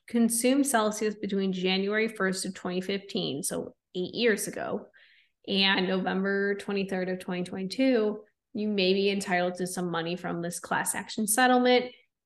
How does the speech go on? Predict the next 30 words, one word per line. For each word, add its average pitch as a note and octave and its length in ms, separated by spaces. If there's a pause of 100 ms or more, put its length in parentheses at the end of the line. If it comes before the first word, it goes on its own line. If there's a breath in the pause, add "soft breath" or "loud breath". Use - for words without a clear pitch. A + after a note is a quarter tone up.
(1000)
One A3 340
of A#3+ 100
the A#3 80
biggest G#3+ 460
things G3 480
is, F#3 400
like, E3+ 340 (1900)
products G3 480
were G#3 80
being F#3+ 300
labeled F#3+ 440
as F3+ 140
containing F#3 560
no F3 140
preservatives, A#3 1600
despite G3+ 560
containing F#3 460
citric F#3 500
acid, A#3 460
where F3+ 160
Celsius F#3+ 560
was F3+ 160
arguing F3 720
it E3+ 120
was F3 200
being E3 320
used E3 400
to, D#3 80
like, C3 240
add E3 240